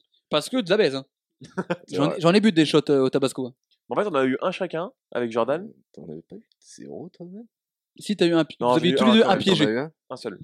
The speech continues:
Speaker 1: Et
Speaker 3: Un
Speaker 1: moi, j'ai eu
Speaker 3: chaque.
Speaker 1: les trois autres. <laughs> Sur cinq shooters, j'en ai bu trois piégés. C'est cool, hein, c'est un, un pur plaisir. Et plus un autre, un le jet, ça allait, j'aimais bien, et l'autre c'était, euh, de la vodka, j'aime pas ça. <laughs> Donc j'ai passé
Speaker 3: Ouais.
Speaker 1: un très mauvais
Speaker 2: <laughs>
Speaker 1: moment.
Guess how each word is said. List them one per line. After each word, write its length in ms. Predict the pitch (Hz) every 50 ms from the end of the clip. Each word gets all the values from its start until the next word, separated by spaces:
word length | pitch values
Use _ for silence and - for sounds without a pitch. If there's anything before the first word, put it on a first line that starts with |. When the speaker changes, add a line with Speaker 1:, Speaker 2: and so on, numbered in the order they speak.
| - _
Speaker 1:
Et 60 | 147
Speaker 3:
Un 40 | 151
Speaker 1:
moi, 100 | 170 190
j'ai 60 | 196
eu 20 | 208
Speaker 3:
chaque. 60 | 202
Speaker 1:
les 40 | 196
trois 200 | - - 170 143 131
autres. 200 | 127 - - -
<laughs> 1400 | 247 - - 226 - - 226 - - 202 - 208 190 180 175 202 190 185 170 - - 165 - - - _ -
Sur 160 | - - 208 190
cinq 160 | - 226 208
shooters, 300 | - 214 185 - 220 262
j'en 100 | 247 226
ai 60 | 214
bu 100 | 190 196
trois 180 | - - 208 190
piégés. 260 | 180 180 139 127 127
C'est 120 | - 147
cool, 200 | 349 339 339 294
hein, 20 | 220
c'est 180 | 311 160 147 147
un, 240 | 143 139 139 139 139 -
un 80 | 165 147
pur 160 | 185 220 220
plaisir. 280 | 208 185 151 135 151 - - - - - _ _ _ _ _ _ _ _ _ _ _ _ -
Et 100 | 180 175
plus 280 | 175 202 233 220 - -
un 120 | - 180 190
autre, 180 | 196 190 - - _ _ -
un 140 | 185 196 196
le 80 | 180 175
jet, 220 | 151 170 175 170 -
ça 160 | - - 135
allait, 160 | 131 135 135 127
j'aimais 300 | - 131 123 123 123 131
bien, 200 | 143 165 196 - - -
et 80 | 147
l'autre 220 | 143 160 202 208 -
c'était, 300 | 156 131 - 143 139 131
euh, 180 | 131 127 123
de 40 | 127
la 60 | 131
vodka, 320 | 127 135 127 - - 185 196
j'aime 180 | 175 151 135
pas 80 | 143 135
ça. 200 | - - 104 -
<laughs> 40 | -
Donc 180 | 160 156 156 147
j'ai 120 | 151 156
passé 200 | - 151 143 202
Speaker 3:
Ouais. 60 | 190 170
Speaker 1:
un 80 | 139
très 440 | - _ - - - 202 214 226 226
mauvais 460 | 208 175 151 139 131 123 120 127 147
Speaker 2:
<laughs> 800 | 147 135 147 143 127 131 123 107 123 117 - - 117 - _ -
Speaker 1:
moment. 380 | 135 139 135 120 110 101 -